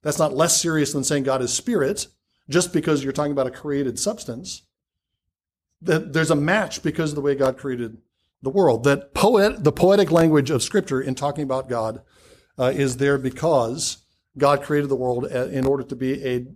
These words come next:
a display of his glory and created us to manifest and to mimic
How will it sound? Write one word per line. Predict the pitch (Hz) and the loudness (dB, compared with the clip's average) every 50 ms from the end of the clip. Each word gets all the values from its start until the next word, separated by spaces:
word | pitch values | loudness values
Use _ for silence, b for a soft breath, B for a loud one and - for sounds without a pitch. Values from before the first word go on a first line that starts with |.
| _ _ - | _ _ -12
a | 131 | -8
display | 127 127 131 - - - - 170 160 190 190 165 143 139 | -6 -4 -2 -2 -2 -4 -4 -2 0 2 4 4 4 2
of | 127 127 123 | 2 2 0
his | 131 127 131 | 0 -2 -2
glory | 147 185 175 147 127 127 | -4 -4 -2 -2 -2 -2
and | 120 | -4
created | - - 143 131 123 123 127 | -6 -6 -4 -2 0 0 0
us | 185 240 208 127 113 - - - - _ _ _ _ _ _ _ _ _ _ - | 0 0 -2 -4 -2 -2 -2 -4 -4 _ _ _ _ _ _ _ _ _ _ -6
to | - 127 | -4 0
manifest | 131 139 139 139 131 123 - 123 117 - - - | 2 4 4 4 2 2 0 -2 -2 -2 -6 -8
and | 165 127 120 120 113 | -6 -8 -6 -6 -6
to | - 123 117 | -6 -8 -6
mimic | 113 131 160 151 123 107 - - | -2 -2 -2 -2 -2 -4 -6 -14